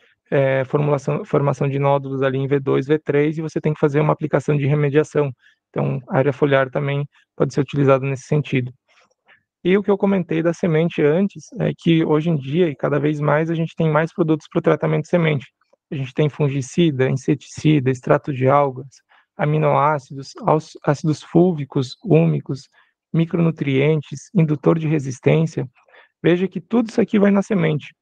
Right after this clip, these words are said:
né? E a semente, ela tem uma limitação. E isso que aqui não tá ainda a parte de, de inoculantes. De modo geral, as sementes, elas toleram de seis a oito M L por quilograma de produto líquido.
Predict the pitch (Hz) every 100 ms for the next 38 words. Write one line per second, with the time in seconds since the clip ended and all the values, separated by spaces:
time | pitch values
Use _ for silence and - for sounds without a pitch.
0 | _ - 156 156 170 156 160 190 165 180
1 | 226 196 185 202 220 220 214 214 214 -
2 | 160 147 _ _ _ - 147 - 175 165
3 | 175 190 185 160 180 208 196 175 156 165
4 | 180 175 170 165 175 175 180 170 175 180
5 | - 180 151 147 - _ _ - - _
6 | - 156 180 202 165 151 143 180 151 -
7 | - 151 - 156 165 - 165 165 160 156
8 | 165 165 156 143 - 160 190 170 - 220
9 | 143 143 165 170 175 160 156 165 - -
10 | 170 - - 202 196 156 156 165 165 _
11 | _ _ 160 156 165 156 190 175 170 143